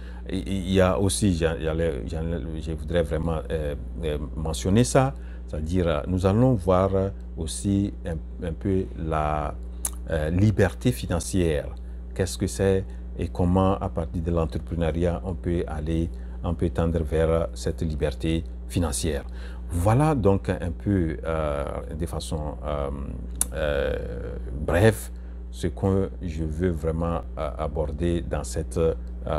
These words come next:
nouvelle phase de la chaîne. Et voilà, donc, euh, je vais m'arrêter ici. Donc, je, euh,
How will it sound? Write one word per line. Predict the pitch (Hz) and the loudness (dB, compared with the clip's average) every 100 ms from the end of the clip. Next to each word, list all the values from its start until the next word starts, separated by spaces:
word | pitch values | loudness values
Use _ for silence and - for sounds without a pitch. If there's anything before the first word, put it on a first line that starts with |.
| - | -2
nouvelle | 87 82 76 82 80 | -2 -2 2 2 2
phase | - 85 82 80 85 82 - - - | 2 4 4 2 4 2 0 -10 -4
de | 85 | -2
la | 78 | 0
chaîne. | 80 - 82 69 71 - - - - - - | 0 2 2 0 -8 -10 -10 -10 -10 -10 -8
Et | - 101 104 101 92 85 82 78 76 73 71 | 4 8 10 8 6 4 0 -2 -4 -6 4
voilà, | 107 175 190 | 6 6 2
donc, | 98 98 113 - | 2 4 4 4
euh, | 98 82 78 78 | 4 4 2 -4
je | 73 90 | -6 -6
vais | 82 90 80 - - - - - | 0 2 0 -4 -12 -12 -10 -2
m'arrêter | 90 82 87 - 92 | 0 2 2 2 0
ici. | 82 - - 127 127 | 0 -4 2 4 4
Donc, | 85 92 - 85 | 2 0 0 -4
je, | 73 82 | -2 2
euh, | 92 87 85 | 4 4 2